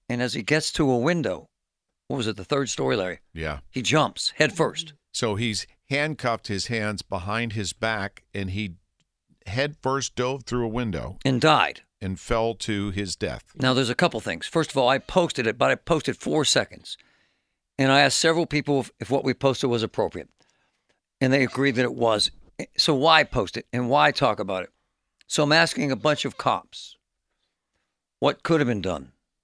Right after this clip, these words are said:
Speaker 1: What should they have done? What would they do? And every single cop says, and I'm not judging what happened there. I don't know the specific circumstance,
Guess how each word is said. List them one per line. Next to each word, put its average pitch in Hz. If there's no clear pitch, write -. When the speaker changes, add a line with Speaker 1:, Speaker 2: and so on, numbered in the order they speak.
Speaker 1:
What 123
should 165
they 113
have 82
done? 73
What 120
would 113
they 120
do? 78
And 127
every 156
single 160
cop 139
says, 90
and 110
I'm 123
not 143
judging 151
what 143
happened 123
there. 110
I 110
don't 123
know 135
the 139
specific 135
circumstance, 92